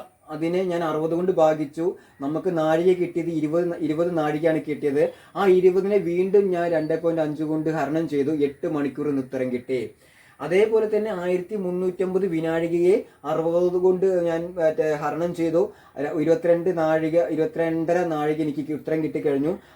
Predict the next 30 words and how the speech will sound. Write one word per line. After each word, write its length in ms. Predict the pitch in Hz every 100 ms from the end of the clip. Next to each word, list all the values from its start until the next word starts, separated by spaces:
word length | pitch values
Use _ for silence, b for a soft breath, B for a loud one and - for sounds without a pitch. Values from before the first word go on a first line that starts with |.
| -
അതിനെ 300 | 156 170 196
രണ്ടേ 320 | 170 165 185
പോയിന്റ് 280 | 185 180 175
അഞ്ച് 260 | 156 156
കൊണ്ട് 200 | 170 180
വീണ്ടും 560 | 190 185 156 156 165 180
ഞാൻ 160 | 175 156
ഹരിച്ചു, 580 | 151 139 147 160 170 B B -
ഒമ്പത് 380 | 156 165 165 190
മണിക്കൂർ 500 | 175 165 160 160 160
എന്ന് 160 | 151
കിട്ടിയ 280 | 143 139 147
ഉത്തരം. 400 | 139 139 139 120 B B 139
അപ്പോൾ 140 | 180
ഇങ്ങനെയാണ്, 600 | 165 180 214 220 202 214
അത് 160 | 190 226
ലളിതമായിട്ടുള്ള 800 | 202 196 202 226 220 226 233 254
വീഡിയോ 320 | 226 226 226
ആണ്, 100 | 214
നിങ്ങൾക്ക് 300 | 180 160 180
സിമ്പിളായിട്ട് 720 | 170 165 190 208 190 185 180 196
ഒന്നും, 540 | 185 170 180 185 190
ഏഹ്, 320 | 165 165 160 156 - _ -
പഠിക്കാൻ 440 | 160 156 185 190 - _ -
പറ്റുന്ന 340 | 170 185 180 185
ഒരു 280 | 175 185 185 B -
ഇതാണ്. 260 | 180 175
കുറച്ച് 440 | 151 143 - - 247
റിസ്ക് 320 | 240 - - 240
ഉണ്ട്, 360 | 208 185 285